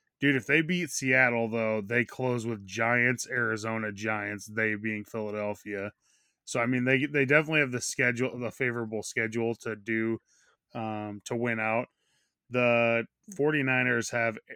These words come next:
at Arizona, Baltimore at home on Christmas night, which is gonna be a banger of a game,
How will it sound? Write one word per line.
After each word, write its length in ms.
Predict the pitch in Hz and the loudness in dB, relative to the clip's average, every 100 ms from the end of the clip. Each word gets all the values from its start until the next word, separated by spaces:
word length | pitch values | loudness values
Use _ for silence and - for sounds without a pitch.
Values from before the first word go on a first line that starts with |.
| _ | _
at 260 | - 139 147 | 2 4 6
Arizona, 680 | 143 131 120 123 127 127 117 | 4 2 2 0 0 2 0
Baltimore 680 | 95 120 131 - 131 120 113 | 0 2 2 2 -2 0 0
at 60 | |
home 260 | 113 120 117 | 0 -2 -2
on 160 | 107 | -4
Christmas 520 | 110 131 120 - 110 120 | -4 -4 -4 -4 -8 -2
night, 160 | 113 | -2
which 240 | 107 107 117 | -2 -4 -4
is 80 | |
gonna 180 | 113 107 | -6 -6
be 140 | 107 107 | -4 -4
a 100 | 101 | -4
banger 500 | 95 107 107 104 104 | -4 -2 -2 -4 -6
of 120 | 104 | -6
a 60 | |
game, 440 | 107 110 110 113 | -6 -2 0 -2